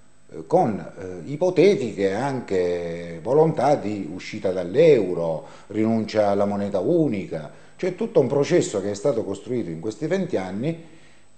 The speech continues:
eh, rischia di andare a fondo per appunto avere, eh, diciamo, eh, rivolto l'attenzione a un aspetto che è quello economico e poco invece all'aspetto politico e sociale.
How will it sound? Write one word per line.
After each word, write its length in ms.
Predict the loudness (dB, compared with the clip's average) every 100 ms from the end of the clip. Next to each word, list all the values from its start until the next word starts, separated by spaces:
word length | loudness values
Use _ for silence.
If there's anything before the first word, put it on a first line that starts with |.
| -18
eh, 300 | -14 -12 -6
rischia 420 | -2 -2 0 0
di 120 | 2 0
andare 680 | 0 0 2 2 2 -2 -14 -20 -12
a 120 | -8
fondo 840 | -2 2 4 2 0 0 -2 -8 -20 -8 4
per 460 | 8 8 6 0
appunto 600 | -2 -4 0 0 0 -8 -16 -16
avere, 640 | 0 6 6 6 -2 -12 -20 -20 -20 -20 -18 -18 -12
eh, 340 | -10 -8 -10 -12
diciamo, 380 | -6 -6 -6 -10
eh, 420 | -12 -12 -12 -10 6
rivolto 360 | 8 8 6
l'attenzione 640 | -4 -4 -4 -2 2 2 2
a 40 |
un 120 | 0
aspetto 480 | -4 0 0 2 0
che 120 | 0
è 100 | -2
quello 260 | 0 0 0
economico 960 | 0 -2 -4 -6 -8 2 2 2 -2 -16 -20 -12
e 120 | -12
poco 480 | 0 6 6 6 4
invece 400 | 2 2 2 0
all'aspetto 520 | -2 0 0 0 -2
politico 1000 | 2 6 6 4 0 -4 0 2 2 0
e 80 | -10
sociale. 640 | -6 -6 -6 -10 -12 -14